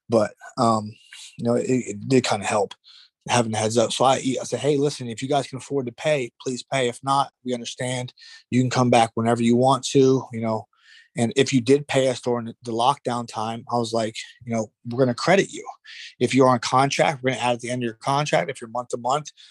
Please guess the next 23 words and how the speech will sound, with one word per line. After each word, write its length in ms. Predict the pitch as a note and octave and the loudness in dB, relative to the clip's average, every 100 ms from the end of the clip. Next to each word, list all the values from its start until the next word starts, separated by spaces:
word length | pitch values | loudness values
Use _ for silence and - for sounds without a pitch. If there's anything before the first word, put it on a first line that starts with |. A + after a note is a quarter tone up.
| _ | _
we're 140 | B2 B2+ | 2 2
just 100 | - | 2
gonna 220 | C3 B2 - - | -2 -2 -4 -4
basically 440 | G#2+ C3 - B2 A#2 | 2 2 2 2 0
give 300 | G#2+ A#2+ A#2+ | 0 0 2
you 80 | |
guys 140 | A#2 A2+ | 0 -2
a 80 | A2+ | -6
free 260 | - B2+ | -2 -2
month 480 | B2 D3 D#3+ C3+ - _ - - - | 0 0 0 -4 -14 _ -20 -20 -12
between 320 | A#2+ B2 B2+ | -4 -2 0
now 320 | A2+ G#2+ A#2 | 0 0 0
until 380 | A#2 A2 - - | 0 -4 -8 -4
we 80 | A2 | -4
pay 160 | - A2 | -2 -2
you 160 | A2 | 0
back." 280 | A#2+ - - - - - | 0 0 -2 -10 -16 -4
You 100 | B2+ | 0
know, 160 | A#2+ | 0
and 180 | A#2+ B2 | 0 -2
it 140 | A#2+ B2 | -2 0
was, 220 | B2 A#2 | 0 0
uh, 220 | A#2 F#2+ | -2 -4